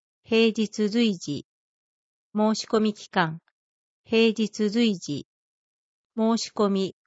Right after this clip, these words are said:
窓口受付のみ。保健医療セン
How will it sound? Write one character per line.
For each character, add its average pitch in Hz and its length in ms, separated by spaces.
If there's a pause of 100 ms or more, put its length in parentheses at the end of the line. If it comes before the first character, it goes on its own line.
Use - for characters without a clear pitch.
(280)
窓 202 280
口 208 280
受 165 260
付 - 260
の 190 200
み。 160 180 (1160)
保 208 160
健 240 300
医 226 40
療 226 240
セ 233 200
ン 220 100